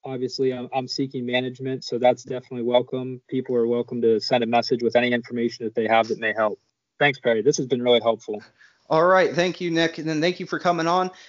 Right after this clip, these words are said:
Speaker 2: Uh, this has been Working Film Title by nafco. Uh, we're sponsored by, uh, the West P A Systems, your twenty-first century design build contractor for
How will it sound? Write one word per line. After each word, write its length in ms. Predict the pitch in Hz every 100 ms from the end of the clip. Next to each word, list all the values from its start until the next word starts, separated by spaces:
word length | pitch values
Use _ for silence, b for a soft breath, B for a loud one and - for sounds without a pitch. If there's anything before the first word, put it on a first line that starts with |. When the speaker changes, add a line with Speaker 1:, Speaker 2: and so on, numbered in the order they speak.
| -
Speaker 2:
Uh, 160 | 131
this 200 | 131 165
has 160 | 180 151
been 260 | 156 170
Working 320 | 156 175 175 147
Film 280 | 175 175
Title 340 | 170 175 175 185
by 180 | 160 135
nafco. 720 | 131 156 170 - 208 202 208 B B -
Uh, 180 | 131 127
we're 100 | 131
sponsored 680 | - 160 156 165 180 170
by, 480 | 151 131 131 127 117 85
uh, 120 | 135 127
the 160 | 131 139
West 300 | 139 156 -
P 180 | 170 151
A 100 | 143
Systems, 720 | - 165 156 - 190 185 185
your 140 | 127 123
twenty-first 540 | - 151 - 151 143
century 380 | 160 151 - 143
design 380 | 123 123 139 139
build 200 | 139 131
contractor 720 | 139 139 139 143 143 170 156
for 400 | 151 127 117 113